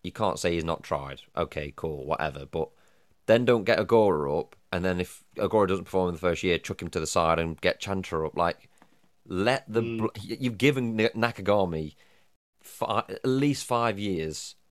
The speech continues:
Speaker 1: with no product. He's not got one podium. Do you know what I
Speaker 2: Yeah.
Speaker 1: mean? Like, so I don't see it anymore. It's like same with football.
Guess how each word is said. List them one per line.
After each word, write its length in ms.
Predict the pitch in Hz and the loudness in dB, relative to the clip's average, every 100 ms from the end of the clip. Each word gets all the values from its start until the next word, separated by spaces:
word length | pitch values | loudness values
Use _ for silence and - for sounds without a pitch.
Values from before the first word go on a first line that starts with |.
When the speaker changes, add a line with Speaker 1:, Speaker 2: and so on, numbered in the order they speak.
| _ | _
Speaker 1:
with 220 | 90 92 | 2 2
no 600 | 92 95 98 104 107 101 | 2 -2 -2 2 4 4
product. 560 | 92 95 82 76 - - _ | 6 6 6 -2 -8 -16 _
He's 160 | 98 | -6
not 140 | 104 92 | -4 -2
got 160 | 92 | 0
one 240 | 107 110 104 | 2 2 2
podium. 480 | 95 82 76 71 71 _ _ _ _ _ _ _ _ _ _ _ - | 0 0 -4 -10 -16 _ _ _ _ _ _ _ _ _ _ _ -4
Do 60 | |
you 20 | |
know 80 | 107 | 0
what 60 | 104 | 2
I 20 | |
Speaker 2:
Yeah. 40 | 104 | 2
Speaker 1:
mean? 320 | 98 82 73 - | 0 -4 -8 -4
Like, 320 | 82 85 - _ _ _ _ _ _ - | -2 -2 -4 _ _ _ _ _ _ -8
so 440 | - 95 90 87 - _ _ _ _ _ _ _ _ _ _ _ | 2 4 4 0 -10 _ _ _ _ _ _ _ _ _ _ _
I 140 | 104 120 | 2 4
don't 260 | 117 - | 4 0
see 300 | - 123 110 | -4 0 2
it 80 | 92 | 2
anymore. 480 | 92 85 82 78 76 | 2 0 -2 -4 -6
It's 140 | 95 | -4
like 200 | 117 107 | -2 -2
same 200 | - 107 | 0 0
with 100 | 95 | 0
football. 480 | - 110 - 82 80 | 0 0 2 -2 -2